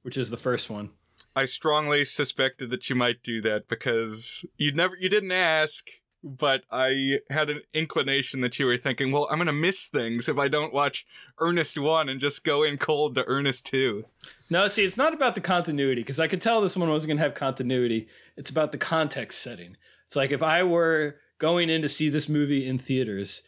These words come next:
Speaker 1: what would I have already seen? What would my feelings towards Ernest be? So I watched some commercials. I watched the first one. So I put, got myself in the headspace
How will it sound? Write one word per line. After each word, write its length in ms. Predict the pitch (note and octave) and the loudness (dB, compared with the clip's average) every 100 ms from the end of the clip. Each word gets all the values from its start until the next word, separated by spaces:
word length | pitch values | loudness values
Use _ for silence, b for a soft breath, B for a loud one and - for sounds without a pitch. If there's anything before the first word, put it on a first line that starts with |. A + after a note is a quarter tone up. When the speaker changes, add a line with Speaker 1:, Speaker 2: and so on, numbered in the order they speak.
| B B | B B
Speaker 1:
what 260 | C#3+ D#3+ E3 | -2 -2 0
would 200 | D#3+ C#3+ | 2 2
I 180 | C3+ | 2
have 180 | B2+ C3+ | 0 0
already 280 | C3 B2 B2 | 2 2 2
seen? 300 | A#2+ B2 A2+ | 0 0 -2
What 160 | A#2+ D3 | 0 0
would 100 | D3+ | 2
my 180 | D3 C3+ | 0 0
feelings 560 | - C#3 C3 A#2+ A#2 | 0 0 2 0 -2
towards 300 | - B2 A#2+ | 0 0 0
Ernest 360 | - A#2+ A2 - | -4 -6 -6 -6
be? 260 | A2 F#2+ F#2 B B | -6 -6 -8 B B
So 160 | - B2+ | -2 0
I 40 | |
watched 340 | B2+ D#3 D#3+ | 2 2 2
some 180 | - E3 | 0 0
commercials. 680 | D#3+ D#3+ C#3+ C#3 C3+ C3 B2 B B - | 0 2 2 2 0 0 -2 B B -4
I 40 | A2+ | 0
watched 300 | C3 D3+ - | 2 0 -2
the 80 | |
first 360 | E3 C#3+ B2+ - | -2 0 0 0
one. 300 | B2+ A#2 A#2 B B B | 0 2 0 B B B
So 360 | - B2+ C3+ - | -2 -2 -2 -4
I 80 | C#3 | -4
put, 140 | C#3 | 0
got 160 | E3+ F3+ | 0 2
myself 300 | G3 - D#3+ | 2 2 0
in 60 | D#3 | 0
the 80 | |
headspace 800 | C3 D3+ C#3 - C3 B2 - - | 0 0 0 -2 -2 0 0 -2